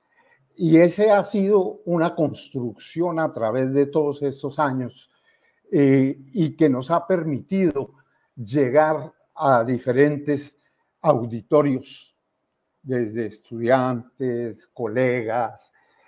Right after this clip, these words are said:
eh, asociaciones de agricultores, asociaciones de ingenieros agrónomos, etcétera. Eh, el segundo punto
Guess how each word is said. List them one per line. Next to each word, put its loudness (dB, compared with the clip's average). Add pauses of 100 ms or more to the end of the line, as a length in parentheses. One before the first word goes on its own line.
eh, 0
asociaciones -2
de 0
agricultores, -6 (180)
asociaciones -8
de -4
ingenieros -8
agrónomos, -8
etcétera. -6 (1040)
Eh, 4
el 2
segundo -6 (280)
punto -2